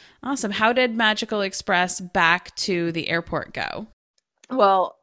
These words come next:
Speaker 2: not so <laughs> magical again.
Speaker 1: No.
Speaker 2: We had got a little note the, maybe Thursday, um, telling us what time we'd have to depart. And our
Speaker 1: Uh-huh.
Speaker 2: flight was early, like, it was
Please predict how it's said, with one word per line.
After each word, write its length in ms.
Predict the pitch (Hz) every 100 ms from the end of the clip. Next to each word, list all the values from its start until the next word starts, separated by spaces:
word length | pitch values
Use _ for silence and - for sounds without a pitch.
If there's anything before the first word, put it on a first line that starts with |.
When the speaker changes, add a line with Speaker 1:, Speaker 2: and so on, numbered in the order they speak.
| _ _ _ _ -
Speaker 2:
not 420 | 202 196 196 -
so 120 | 285
<laughs> 0 |
magical 460 | 262 277 - - 311 349
again. 340 | 320 - 320 320 339
Speaker 1:
No. 640 | 330 262 269 240 226 214 208 269
Speaker 2:
We 120 | 254
had 260 | 254 262 269
got 280 | 285 311 269
a 80 | 226
little 280 | 254 220 196
note 540 | 185 196 190 185 - _ -
the, 560 | 196 180 180 185 - - - _ _
maybe 460 | 208 185 190 190 185 196 _ _ _ _ _
Thursday, 760 | 196 196 226 - 277 277 277 254 _ - _ _ _ _
um, 200 | - 185
telling 340 | 196 202 214 226
us 120 | -
what 120 | -
time 260 | - 185 190
we'd 180 | 196
have 200 | - 175
to 100 | -
depart. 540 | 190 175 - - 311 - _
And 220 | - 185 185
our 60 |
Speaker 1:
Uh-huh. 80 | 196
Speaker 2:
flight 220 | 262 330 247
was 120 | 208
early, 340 | 190 180 147
like, 300 | 135 - - -
it 100 | 170
was 160 | 196